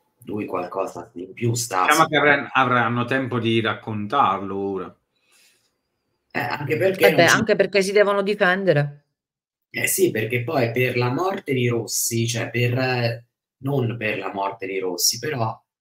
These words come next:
Speaker 1: l'unico processo che finora si è celebrato è contro la moglie e contro il giornalista, eh, Vecchi del Fatto Quotidiano che ha scritto due libri sulla vicenda.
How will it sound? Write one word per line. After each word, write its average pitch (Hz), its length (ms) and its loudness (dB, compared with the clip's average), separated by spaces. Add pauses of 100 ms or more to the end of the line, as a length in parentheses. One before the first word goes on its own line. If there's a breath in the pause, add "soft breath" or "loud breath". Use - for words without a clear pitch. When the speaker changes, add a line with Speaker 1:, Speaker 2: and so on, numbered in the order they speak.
(340)
Speaker 1:
l'unico 196 520 2
processo 135 640 -2
che 123 120 -6
finora 156 280 -2
si 131 160 -4
è 131 60 -2
celebrato 156 880 -2
è 120 360 -2
contro 107 460 0
la 113 120 -2
moglie 117 720 -4 (360)
e - 220 -4
contro 151 760 -4
il 120 360 0
giornalista, 143 960 -4 (500)
eh, 147 300 -2
Vecchi 127 720 -4
del 117 360 2
Fatto 110 340 -6
Quotidiano 107 560 -2
che 120 100 -6
ha 113 40 -2
scritto 117 380 -4
due 107 120 -6
libri 120 400 -2
sulla 98 240 -8
vicenda. 98 720 -8